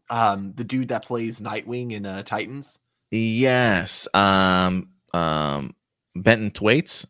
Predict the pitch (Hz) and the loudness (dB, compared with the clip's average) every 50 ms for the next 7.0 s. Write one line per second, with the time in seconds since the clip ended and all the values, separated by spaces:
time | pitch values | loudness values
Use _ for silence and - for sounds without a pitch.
0 | _ _ - - - 104 107 - 135 165 165 143 113 101 73 - 104 107 120 170 | _ _ -10 -2 0 0 0 0 -4 -6 -4 -4 -4 -4 -4 -2 0 4 4 4
1 | 175 160 143 123 139 127 - - 120 117 113 104 101 95 - - 139 143 131 107 | 4 4 0 -2 -2 -4 -4 -4 -2 -2 -2 -2 -4 -6 -6 -2 0 2 2 2
2 | 110 113 113 120 - 110 110 123 110 120 - - - 113 110 113 127 151 156 - | 2 2 0 -2 0 0 -2 -2 -2 -4 -10 -12 -14 -10 -8 -6 -6 -8 -8 -10
3 | 156 151 143 - 160 - - 151 151 - 120 123 - - 123 120 - 131 127 127 | -10 -8 -6 -4 -4 -4 -4 -4 0 2 2 2 0 -2 -4 -6 -6 -6 -6 -4
4 | 127 135 123 - 101 107 104 101 92 82 85 - - _ - 104 107 98 113 147 | -2 -2 -2 -2 0 0 0 0 0 -2 -4 -6 -8 _ 2 4 4 6 6 6
5 | - 220 220 247 220 185 - - 190 170 151 135 147 180 175 143 110 95 90 76 | 4 4 2 2 0 0 0 0 0 0 0 0 0 0 0 0 0 2 4 4
6 | 98 120 - 196 - - 165 131 - - 110 101 135 180 170 120 98 90 - - | 4 2 2 -2 -2 -2 -2 -2 -2 0 2 2 4 6 6 4 4 2 -2 -8